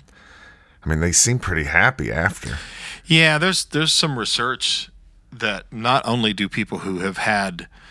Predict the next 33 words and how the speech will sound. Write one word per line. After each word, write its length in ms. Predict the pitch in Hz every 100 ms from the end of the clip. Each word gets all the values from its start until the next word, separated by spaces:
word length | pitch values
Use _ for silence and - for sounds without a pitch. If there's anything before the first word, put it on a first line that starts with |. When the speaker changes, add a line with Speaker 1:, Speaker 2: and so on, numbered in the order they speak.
| - - - - _ _ -
Speaker 2:
who, 140 | 120 -
who 120 | 110
have 100 | 104
had 480 | - 113 98 90 -
tremendous 420 | - 107 107 98
tragedy 480 | - 117 107 107 98
in 80 | 90
their 100 | 90
life, 540 | 87 85 82 - - - - - - -
like 200 | 92 85 _ - _ _
serious 520 | - - 117 101 95 113
injury 520 | 104 98 92 87 85
and, 200 | 85 87
and 180 | 92 104
even 300 | 101 95 95
maiming 420 | 101 104 92 85
and 120 | 85
those 180 | 87 87
kinds 240 | - 85
of 60 | 87
things, 300 | 87 82 -
not 340 | 107 139 - -
only 440 | 113 117 101 90 - - - - - -
do 160 | 107 98
they 180 | 90
say 520 | 87 - - 120 123 120
they're 240 | 85 80
happy, 500 | 82 76 - 73 73 - - - - - -
but 220 | 90 -
they 320 | 90 90 - -
actually, 680 | 95 - - 92 87 80 - - _ _ _ _ -
when, 240 | 110 95 -
when 420 | 95 90 90